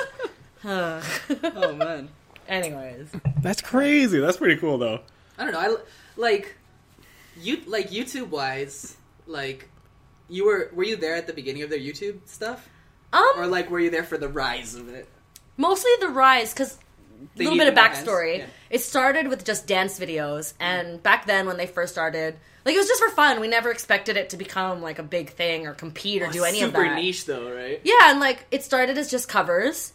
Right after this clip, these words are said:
Speaker 2: and I occasionally joined them if they needed another person.
Speaker 1: Mm-hmm.
Speaker 2: But then they decided, "Hey, let's start upping the production value."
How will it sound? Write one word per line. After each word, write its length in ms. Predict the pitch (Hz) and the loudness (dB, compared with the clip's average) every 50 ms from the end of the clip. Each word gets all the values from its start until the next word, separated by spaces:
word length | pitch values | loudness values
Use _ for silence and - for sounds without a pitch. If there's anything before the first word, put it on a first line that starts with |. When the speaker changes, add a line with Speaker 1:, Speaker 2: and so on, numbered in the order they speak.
| _ _ - | _ _ -4
Speaker 2:
and 160 | 196 196 185 | -2 0 2
I 220 | 185 214 208 202 - - - - | 2 2 2 0 -6 -14 -18 -18
occasionally 760 | - - - - - 254 240 233 196 233 233 226 202 190 196 185 | -16 -12 -12 -4 -2 -2 -2 -2 -4 -4 -4 -4 -2 -2 -4 -4
joined 320 | - 190 180 175 175 170 | -2 -4 -4 -4 -4 -4
them 100 | 170 170 | -6 -8
if 100 | 175 - | -8 -10
they 120 | - 175 170 | -10 -12 -10
needed 260 | 170 165 160 175 165 | -10 -10 -10 -10 -10
another 240 | 165 156 147 143 147 | -10 -12 -12 -12 -12
person. 560 | - - 285 285 269 - 202 180 170 170 180 | -4 0 0 0 0 -2 -4 -6 -6 -6 -8
Speaker 1:
Mm-hmm. 240 | 175 170 151 139 139 147 - _ _ _ - | -10 -12 -12 -14 -16 -18 -20 _ _ _ -2
Speaker 2:
But 180 | - 214 214 185 | -2 -2 0 0
then 460 | 214 208 208 202 190 196 190 196 190 _ _ _ _ _ _ _ _ _ _ _ _ - | 0 0 2 0 0 -2 -4 -8 -10 _ _ _ _ _ _ _ _ _ _ _ _ -4
they 140 | 214 214 202 | -4 -4 -4
decided, 520 | 180 185 196 - 208 190 180 185 185 185 185 | -4 -8 -8 -2 0 0 0 0 -2 -4 -6
"Hey, 200 | 190 233 233 208 | -6 -6 -6 -6
let's 160 | 208 202 - | -6 -10 -8
start 200 | - 220 208 208 - | -4 -4 -4 -4 -4
upping 300 | 185 185 - 185 175 165 | -8 -6 -6 -8 -6 -8
the 100 | 170 160 | -10 -12
production 640 | - _ - - 170 185 220 220 - - 220 196 180 | -14 _ -16 -12 -2 -2 -2 -2 -2 -6 -6 -4 -2
value." 500 | 165 147 143 135 131 120 110 110 143 | -2 -2 -2 -6 -8 -10 -12 -14 -16